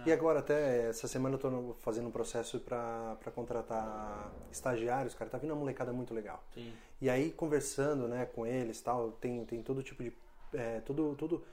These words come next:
Speaker 2: todo tipo de pessoa que eu quero dizer, porque eu vou, eu vou explicar pra vocês. O que a gente tá buscando lá não é A B, nem idade, nada, né? A gente quer gente boa,
Speaker 1: Isso aí.
Speaker 2: pessoa boa.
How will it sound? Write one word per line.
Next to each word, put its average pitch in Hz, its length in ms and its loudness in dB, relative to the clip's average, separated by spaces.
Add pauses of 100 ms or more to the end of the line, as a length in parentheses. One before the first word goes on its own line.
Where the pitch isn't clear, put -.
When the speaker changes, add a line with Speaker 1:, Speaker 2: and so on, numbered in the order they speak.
(200)
Speaker 2:
todo 208 200 6
tipo 208 380 0
de 165 80 2
pessoa 156 560 6
que 143 60 4
eu 135 60 0
quero 123 180 2
dizer, 117 440 4 (220)
porque 151 200 0
eu 143 200 4
vou, 139 180 0
eu 143 60 4
vou 147 80 4
explicar 147 240 2
pra 147 120 4
vocês. 135 520 0
O - 80 -10
que - 80 2
a 147 40 4
gente 185 200 0
tá 175 60 2
buscando 139 500 0
lá 135 380 0 (340)
não 143 140 4
é 143 100 8
A 160 80 6
B, 135 300 6
nem 139 180 2
idade, 127 420 2
nada, 127 520 0
né? 123 360 -4 (360)
A 127 60 -2
gente 156 240 0
quer 170 360 6
gente 147 480 0
boa, 120 400 2 (300)
Speaker 1:
Isso - 100 -14
aí. 151 80 -10
Speaker 2:
pessoa 147 420 6
boa. 104 400 -4